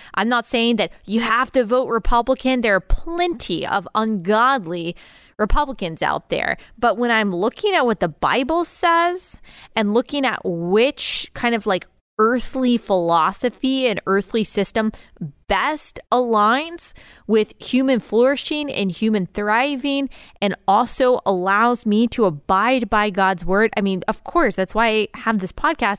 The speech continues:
because I do think conservatism best flows out of a biblical worldview. Of course I do. Um, and so that does not mean that everyone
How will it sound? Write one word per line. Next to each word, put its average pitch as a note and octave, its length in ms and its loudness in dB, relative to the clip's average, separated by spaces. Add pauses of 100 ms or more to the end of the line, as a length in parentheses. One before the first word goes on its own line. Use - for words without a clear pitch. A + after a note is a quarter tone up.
because G3+ 260 -2
I G3 100 2
do G#3+ 320 0
think A#3+ 440 -6
conservatism F#3+ 1040 -4 (420)
best A3+ 480 -4
flows A3+ 500 2 (140)
out A#3 300 -2 (100)
of F3 320 2
a F3+ 60 -2
biblical F#3 480 0
worldview. G#3+ 380 0 (220)
Of - 120 -8
course - 200 -2
I F#3 60 -4
do. - 140 -8 (720)
Um, G3+ 440 0 (140)
and G#3+ 160 0
so A3+ 460 0 (100)
that C4+ 160 0
does C4+ 140 -6
not C4+ 240 -2
mean F#3+ 400 -2
that F#3+ 260 -2 (1000)
everyone G#3+ 680 2